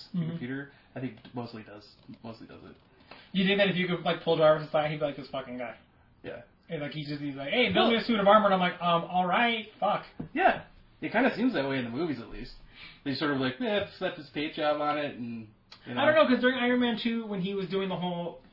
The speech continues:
Speaker 2: uh, Johnny Mnemonic thing with,
Speaker 1: Mm-hmm.
Speaker 2: like, his holograms, and then he was, like, doing, like, one of the, he's flipping things around. He's like, "Oh, look, there's a new element."
Speaker 1: Yeah.
Speaker 2: And he's like, "Look what I've done
Speaker 1: Yeah,
Speaker 2: here."
Speaker 1: from the model.
Speaker 2: Yeah, from the model, which
Speaker 1: Yeah.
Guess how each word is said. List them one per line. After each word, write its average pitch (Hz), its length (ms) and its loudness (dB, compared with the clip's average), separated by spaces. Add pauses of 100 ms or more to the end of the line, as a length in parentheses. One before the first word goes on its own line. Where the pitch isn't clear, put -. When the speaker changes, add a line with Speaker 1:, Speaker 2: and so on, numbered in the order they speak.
Speaker 2:
uh, 151 220 2
Johnny 151 300 0
Mnemonic 156 440 -6
thing 190 260 -6 (220)
with, 123 100 -8
Speaker 1:
Mm-hmm. 120 120 -4
Speaker 2:
like, 151 140 -4
his 151 260 -6 (760)
holograms, 170 760 2
and 151 100 -6
then 151 100 -4
he 151 80 -6
was, 147 120 -8
like, 143 240 -4
doing, 151 220 -4
like, 139 140 -10
one 147 100 -8
of 151 60 -8
the, 151 60 -10
he's 143 120 -10
flipping 165 280 -8
things 156 160 -10
around. 151 320 -4
He's 151 80 -4
like, - 120 -8
"Oh, 226 80 0
look, 202 180 -4
there's 170 140 -6
a 156 40 -6
new 170 140 -4
element." 185 260 -8 (280)
Speaker 1:
Yeah. 123 200 -8 (600)
Speaker 2:
And 165 80 -6
he's 147 80 -8
like, 156 100 -4
"Look 170 160 -4
what 156 360 0
I've 156 200 -2
done 143 280 -8 (440)
Speaker 1:
Yeah, - 120 -12
Speaker 2:
here." 175 340 -2
Speaker 1:
from 123 160 -4
the 117 60 -8
model. 117 320 -10 (160)
Speaker 2:
Yeah, 262 160 2
from 202 120 0
the 175 80 0
model, 165 380 4
which 165 120 4
Speaker 1:
Yeah. - 100 -4